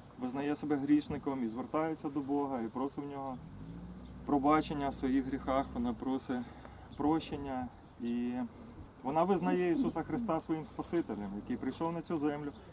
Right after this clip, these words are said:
для того, щоб померти за її гріхи. Через то ми сьогодні з вами виконуємо ту заповідь, яку Він нам залишив, і ту настанову.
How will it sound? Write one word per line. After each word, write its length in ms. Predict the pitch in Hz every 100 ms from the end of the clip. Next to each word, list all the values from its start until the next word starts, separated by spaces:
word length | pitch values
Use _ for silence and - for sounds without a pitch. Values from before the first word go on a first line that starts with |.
| - - -
для 100 | 113
того, 160 | 139 135
щоб 160 | 143
померти 520 | 117 123 127 120 120 113 - - - -
за 360 | 101 113 113 113 -
її 280 | 117 127 123
гріхи. 400 | 127 135 123 104 -
Через 180 | 131 -
то 260 | 185 190 180 - - -
ми 200 | 135 165
сьогодні 500 | 156 147 147 165 170
з 80 | 135
вами 400 | 139 156 160 160 - - - - - - - -
виконуємо 720 | 143 - 202 190 185 180 175 120 - - -
ту 260 | 180 170
заповідь, 480 | 151 139 139 147 135
яку 260 | 135 139 135
Він 120 | 139
нам 160 | 131
залишив, 540 | 123 135 160 156 120 110
і 20 |
ту 160 | - 131
настанову. 580 | 123 - 139 160 123